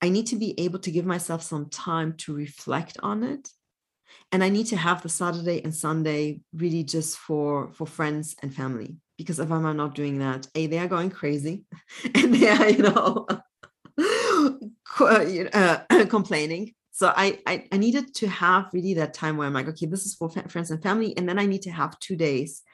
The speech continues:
where I can actually reflect on my own thoughts. I can reflect on my own work and understand where are the areas that I need to work on.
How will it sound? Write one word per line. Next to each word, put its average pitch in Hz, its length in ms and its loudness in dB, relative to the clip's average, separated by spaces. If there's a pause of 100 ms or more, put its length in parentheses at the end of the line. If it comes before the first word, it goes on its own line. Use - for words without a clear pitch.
(300)
where 175 340 -2
I 202 220 2
can 196 540 -4
actually 165 840 -2 (260)
reflect 165 640 -2
on 170 100 -4
my 151 220 -2
own 151 260 -6
thoughts. 214 520 -4
I 165 120 -6
can 165 140 -8
reflect 160 420 -6
on 160 80 -6
my 151 200 -6
own 151 280 -6
work 202 360 -4 (340)
and 180 160 -4
understand 175 680 -4
where 185 240 -4
are 185 80 -4
the 151 220 -10
areas 160 380 -2
that 143 240 -6
I 147 200 -4
need 151 340 -6
to - 140 -10
work 139 440 -6
on. - 260 -14